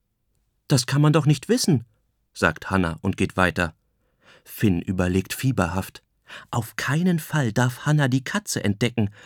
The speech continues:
die gehört jetzt ihm. Immerhin hat er sie gefunden. Er stellt sich Hannah in den Weg und fragt, „Warum ist deine Katze überhaupt weggelaufen?“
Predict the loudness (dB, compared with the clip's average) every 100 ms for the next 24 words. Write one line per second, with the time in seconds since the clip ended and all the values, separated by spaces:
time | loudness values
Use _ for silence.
0 | -2 2 4 4 4 2 0 -2 2 4
1 | 4 0 _ _ _ 4 6 8 6 6
2 | 2 0 0 0 2 2 2 0 -2 _
3 | _ _ _ -20 -8 -2 0 0 0 0
4 | -2 -2 2 2 2 2 2 4 2 2
5 | 0 0 2 2 2 -2 -20 _ _ _
6 | _ _ _ _ 2 6 6 4 4 4
7 | 4 2 -2 0 0 2 0 0 0 2
8 | 4 4 4 2 0